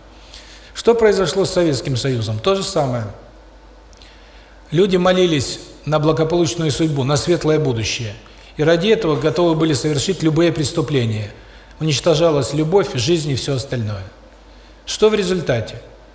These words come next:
В результате семьдесят миллионов смертей и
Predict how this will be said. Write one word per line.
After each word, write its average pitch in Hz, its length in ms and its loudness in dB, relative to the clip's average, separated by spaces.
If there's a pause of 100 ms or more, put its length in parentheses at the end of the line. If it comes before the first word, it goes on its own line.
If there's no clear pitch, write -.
В 139 80 0
результате 160 560 0
семьдесят 170 440 -2
миллионов 156 440 0
смертей 196 640 0 (340)
и 151 580 0